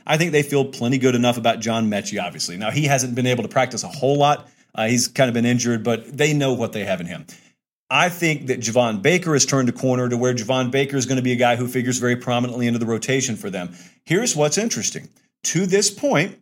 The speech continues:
and again, we haven't even reached the spring game yet, but to this point, out of this entire crop of early enrollee true freshmen that came in, Christian Leary, JoJo Earle, um, I can't remember if Earle enrolled or not,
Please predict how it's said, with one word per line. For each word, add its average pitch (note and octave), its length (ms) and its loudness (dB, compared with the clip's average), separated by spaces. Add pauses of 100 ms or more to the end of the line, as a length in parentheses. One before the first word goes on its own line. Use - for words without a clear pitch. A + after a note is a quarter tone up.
(140)
and C#3 140 0
again, F3 320 0
we B2+ 140 2
haven't C3+ 240 2
even D#3 180 -2
reached E3+ 240 -2
the D#3+ 60 -2
spring A#3 300 -2
game A2+ 200 0
yet, B2 160 -2
but B2+ 120 -10
to G#3 140 -6
this F#3 180 -2
point, A3 460 -4 (640)
out E3+ 200 2
of D#3 100 4
this D3 160 2
entire F3 540 0
crop G3+ 520 -2 (360)
of C#3+ 360 2
early F#3 280 -2
enrollee F#3 480 0
true F#3 180 -2
freshmen E3 520 0
that A2 120 -4
came G#2+ 240 -2
in, F2 140 -4
Christian C#3 560 -4
Leary, C#3 320 0
JoJo C3+ 600 -2
Earle, C3 420 0
um, A#2 440 0
I - 40 -20
can't - 180 -10
remember A#2 160 -4
if - 120 -12
Earle A#2 260 -2
enrolled G#2 320 -4
or G2 40 -4
not, G#2 300 -4